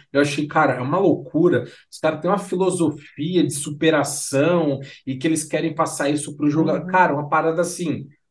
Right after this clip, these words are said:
Speaker 1: maluca,
Speaker 2: Tem uma
Speaker 1: maluca.
Speaker 2: ideia por trás,
Speaker 1: Mas,
Speaker 2: porque
Speaker 1: mas beleza,
Speaker 2: eles
Speaker 1: mas
Speaker 2: criaram um
Speaker 1: beleza.
Speaker 2: gênero, né? Um gênero, um gê-,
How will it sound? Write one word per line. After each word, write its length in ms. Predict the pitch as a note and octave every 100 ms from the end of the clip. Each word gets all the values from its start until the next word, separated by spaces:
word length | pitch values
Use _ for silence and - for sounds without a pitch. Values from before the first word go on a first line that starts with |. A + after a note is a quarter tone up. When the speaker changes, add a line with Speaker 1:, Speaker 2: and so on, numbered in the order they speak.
| _
Speaker 1:
maluca, 640 | C#3 G3+ A3 D#3 - - -
Speaker 2:
Tem 100 | A#3
uma 80 | D#3+
Speaker 1:
maluca. 60 |
Speaker 2:
ideia 200 | A3+ B3
por 140 | A#3 A#3+
trás, 240 | A3+ A3+
Speaker 1:
Mas, 140 | C4+ D4
Speaker 2:
porque 260 | F#3+ F3+ - _ D#3 D#3 E3
Speaker 1:
mas 160 | D#3+ E4
beleza, 560 | A4 G4 A3 A#3+ D#3 A#3+
Speaker 2:
eles 20 |
Speaker 1:
mas 160 | -
Speaker 2:
criaram 120 | G#3+ C4+
um 60 |
Speaker 1:
beleza. 20 |
Speaker 2:
gênero, 380 | F3 F3 - A2
né? 220 | G#3 G3+ G3
Um 100 | F3
gênero, 340 | F#3+ G#3 F#3
um 20 | D3+
gê-, 180 | F3